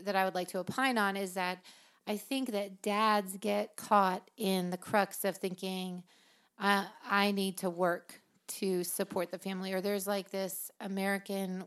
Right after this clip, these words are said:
way of thinking that the man needs to work and the woman needs, is for the children, which does make some sense. Sometimes that aligns with the gifting of each spouse. However,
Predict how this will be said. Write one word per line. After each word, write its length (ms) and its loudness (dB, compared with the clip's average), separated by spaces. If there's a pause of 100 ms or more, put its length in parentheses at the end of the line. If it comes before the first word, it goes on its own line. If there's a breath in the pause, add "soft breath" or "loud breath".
way 340 2
of 100 0
thinking 460 -4
that 160 -6
the 60 -2
man 320 -2
needs 220 -6
to 120 -6
work 260 -2
and 140 -6
the 80 -4
woman 300 -4
needs, 300 -8
is 420 -6
for 120 -2
the 120 -2
children, 540 -6 (500 loud breath)
which 260 0 (140)
does 260 2
make 180 0
some 200 0
sense. 320 -2
Sometimes 400 0
that 120 2
aligns 420 4
with 260 -2
the 520 0
gifting 500 -2
of 140 -2
each 480 -10
spouse. 640 -2
However, 640 2